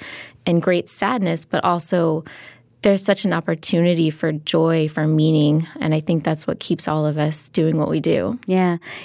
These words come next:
Speaker 2: You know, I was at a, a conference several years ago now, and, um, it was, it was kind of like a career fair for, for students, and the, uh, they were thinking about different specialties. And,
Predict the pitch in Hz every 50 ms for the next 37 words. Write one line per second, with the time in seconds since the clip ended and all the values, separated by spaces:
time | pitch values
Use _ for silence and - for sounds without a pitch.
0 | - - 220 220 214 202 202 208 208 208 208 214 233 233 233 220 190 170 165 -
1 | - - 160 - - - 208 202 190 - 196 170 156 - - 214 214 220 202 165
2 | 151 143 151 156 156 - 180 160 160 156 156 151 151 151 151 151 160 - - -
3 | - - 165 165 160 151 151 151 151 - - 156 156 151 151 147 151 151 147 -
4 | _ - - - - - - - - - 226 220 151 208 208 202 190 202 - 247
5 | 277 311 302 294 - 311 349 381 392 349 320 294 262 - 233 202 - - 196 185
6 | 180 175 170 - 208 185 180 175 175 - - - 180 170 165 165 165 - - -
7 | - 185 160 - - - 180 170 151 156 151 - - - - 175 165 165 156 151
8 | 165 170 - 165 170 160 165 180 170 165 170 170 175 165 - 220 233 214 214 185
9 | 170 - 165 160 156 - - 175 - 165 160 165 - - 254 294 - - 202 170
10 | - - 160 151 147 147 175 170 160 160